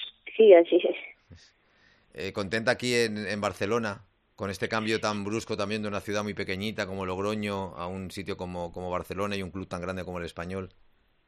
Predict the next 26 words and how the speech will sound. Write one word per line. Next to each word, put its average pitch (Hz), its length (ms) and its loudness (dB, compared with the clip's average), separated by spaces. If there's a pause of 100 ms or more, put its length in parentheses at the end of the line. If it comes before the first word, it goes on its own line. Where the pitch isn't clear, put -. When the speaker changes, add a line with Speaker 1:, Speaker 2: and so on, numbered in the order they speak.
(600)
Speaker 1:
Sí, 226 220 10
sí, 202 180 8
la 190 140 12
verdad 185 380 6
que - 120 2
estoy 208 180 0
muy 202 120 0
contenta 208 560 2
desde 185 220 8
el 185 120 4
primer 190 360 2
día 202 260 8
que - 120 -10
llegué, 190 500 4 (680)
eh, 190 380 8
muy 185 120 2
contenta, 196 1040 4 (480)
eh, 180 400 6 (300)
en 180 220 4
especial 180 480 6
con 190 220 4
el 185 140 4
equipo, 196 500 8
cómo 180 240 6
me 180 120 4
recibieron, 190 1000 6